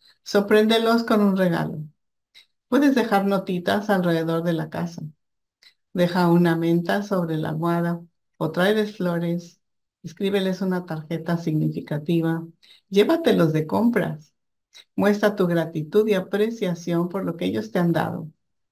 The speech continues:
Y recuerda las fechas importantes. Ahora, lo anterior no implica que estés pendiente desviviéndote por complacer.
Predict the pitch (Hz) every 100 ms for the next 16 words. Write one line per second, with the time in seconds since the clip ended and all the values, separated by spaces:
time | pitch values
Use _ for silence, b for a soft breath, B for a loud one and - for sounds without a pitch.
0 | - 254 226 - 147 143 170 262 - -
1 | 156 - 135 - - 147 - - - -
2 | _ _ _ _ _ _ _ _ _ _
3 | _ _ _ b b - 165 151 151 170
4 | 180 196 208 233 285 302 240 233 226 180
5 | - 190 - 185 175 175 165 165 196 185
6 | 180 170 180 180 185 185 185 208 208 190
7 | 170 160 165 170 185 180 202 202